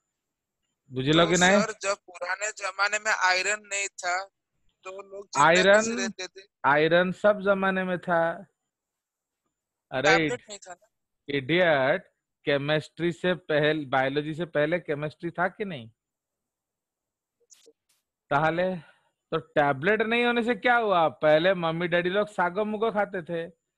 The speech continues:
Speaker 1: आजकल जो मॉडर्न लड़कियां हैं वो सागो मुगो खाना छोड़ दी, इसीलिए जबरदस्ती आयरन बॉटी का खाना पड़ता है। अंडरस्टैंड?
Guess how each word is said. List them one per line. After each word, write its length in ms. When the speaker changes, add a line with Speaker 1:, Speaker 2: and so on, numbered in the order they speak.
Speaker 1:
आजकल 640
जो 220
मॉडर्न 500
लड़कियां 560
हैं 460
वो 100
सागो 460
मुगो 320
खाना 380
छोड़ 380
दी, 320
इसीलिए 440
जबरदस्ती 640
आयरन 340
बॉटी 280
का 120
खाना 260
पड़ता 340
है। 120
अंडरस्टैंड? 640